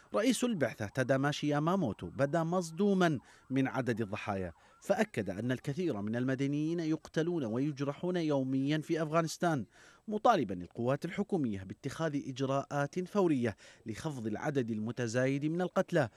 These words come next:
والمعاناة التي تسببها الضربات الجوية والعمليات العسكرية.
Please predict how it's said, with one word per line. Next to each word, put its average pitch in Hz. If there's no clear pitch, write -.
والمعاناة 196
التي 143
تسببها 127
الضربات 113
الجوية 147
والعمليات 107
العسكرية. 82